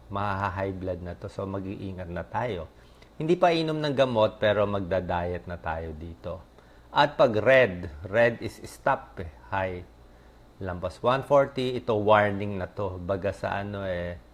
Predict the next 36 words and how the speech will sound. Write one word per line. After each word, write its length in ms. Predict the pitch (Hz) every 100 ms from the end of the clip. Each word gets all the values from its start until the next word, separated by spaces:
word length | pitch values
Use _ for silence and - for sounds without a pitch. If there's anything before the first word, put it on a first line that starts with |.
| - - - -
warning 560 | 107 110 110 107 101 104
na, 160 | 98 92
stop 320 | - 101 98
na 160 | 98 95
yan. 320 | 101 92 87 85 - _ - _ _ _ - _ _ -
So 80 | 104
yan 240 | 92 98
yung 240 | 107 113 113 110 - - - -
levels 560 | 101 95 92 87 95 -
natin. 400 | 98 95 113 101
Na 80 | 92
pag 160 | 123
nandito 400 | 135 139 156 151
kayo, 400 | 175 190 175 156
gusto 160 | 131 -
ko 80 | 127
lahat 240 | 127 127
ng 160 | 127 120
followers 480 | 131 139 131 131 123
ko 240 | - 117
umiinom 400 | 104 104 101 98
ng 80 | 101
gamot 400 | 104 104 101 101 - - - - - - - -
pag 160 | 139
ganito, 480 | 120 113 110 107 98 - 98 -
pag 80 |
ganito 400 | 104 104 101 104
nakataas, 800 | 95 90 85 - - 90 87 -
ha? 320 | 104 107 135 139 - - - -
So 160 | 92
marami 400 | 90 90 90 98
pa 160 | 101 98
ako 80 | 104
hinandang 480 | 104 104 98 104
mga 400 | 101 98 98 98
tips. 480 | - 139 143 - -